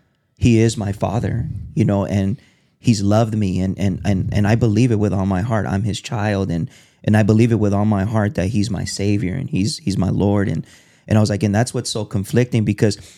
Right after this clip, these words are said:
you do have the world, you know, when it comes to relationships, you do have the world telling you, like, "Hey, man, you know what? Like, if they don't wanna be in your life, like, psh, boom.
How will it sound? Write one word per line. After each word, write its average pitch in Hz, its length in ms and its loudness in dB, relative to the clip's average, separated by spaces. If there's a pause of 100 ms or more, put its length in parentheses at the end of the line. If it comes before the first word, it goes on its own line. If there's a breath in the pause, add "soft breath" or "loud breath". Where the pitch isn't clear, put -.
(160 loud breath)
you 113 220 6
do 117 240 4
have 147 280 -2
the 110 80 2
world, 110 480 0
you 107 60 0
know, 92 200 0
when 104 200 0
it 101 80 -2
comes 120 220 -2
to 113 120 -4
relationships, 98 840 0
you 107 60 2
do 110 160 2
have 156 180 0
the 113 80 0
world 110 260 0
telling 113 280 -4
you, 110 100 -2
like, 101 180 -4
"Hey, - 160 -2
man, 120 240 0
you 120 80 0
know 123 120 0
what? 135 220 0
Like, 110 220 -2 (580 soft breath)
if 113 100 4
they 127 80 6
don't 151 100 0
wanna 147 200 -2
be 151 180 0
in 147 80 0
your 143 140 0
life, 151 300 0
like, 107 340 -2
psh, - 380 -12
boom. 117 380 0